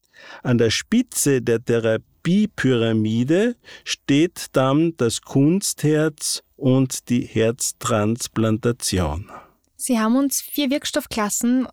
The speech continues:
Speaker 2: genannt. Wie wirken jetzt Medikamente dieser Wirkstoffklassen und welche Medikamentennebenwirkungen können da auftreten?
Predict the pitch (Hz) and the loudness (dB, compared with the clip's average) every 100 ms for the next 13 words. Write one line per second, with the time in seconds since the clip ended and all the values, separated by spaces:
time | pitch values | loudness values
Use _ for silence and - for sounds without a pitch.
0 | _ _ - 240 226 190 190 269 - 233 | _ _ -4 0 2 0 0 -2 -2 -2
1 | 208 254 247 302 320 254 226 - 220 214 | 0 0 0 -2 0 0 0 0 0 0
2 | 226 208 190 - 202 208 202 190 196 - | 0 0 -2 -4 -4 0 0 -2 -4 -6
3 | 202 - 202 196 - 262 254 240 240 - | -8 -4 -2 0 2 0 2 2 2 0
4 | 180 196 - 254 240 233 240 208 185 - | -2 -2 0 2 2 2 0 -2 -2 0
5 | 233 226 226 226 233 233 240 208 208 220 | 2 2 0 0 0 0 -2 -2 0 0
6 | 220 180 165 - 170 - 175 | -2 -4 -6 -10 -12 -10 -10